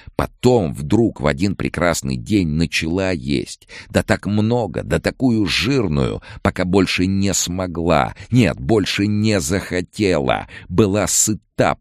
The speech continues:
по горло не только угрями, но и жизнью, и мужчинами в особенности, а может, Оскаром тоже. Во всяком случае, она, не желавшая прежде ни от чего отказываться, вдруг стала умеренной и воздержанной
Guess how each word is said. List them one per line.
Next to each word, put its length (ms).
по 100
горло 520
не 160
только 340
угрями, 680
но 180
и 100
жизнью, 800
и 100
мужчинами 880
в 100
особенности, 760
а 140
может, 540
Оскаром 880
тоже. 520
Во 100
всяком 300
случае, 380
она, 360
не 140
желавшая 580
прежде 440
ни 180
от 120
чего 360
отказываться, 680
вдруг 280
стала 320
умеренной 920
и 80
воздержанной 1080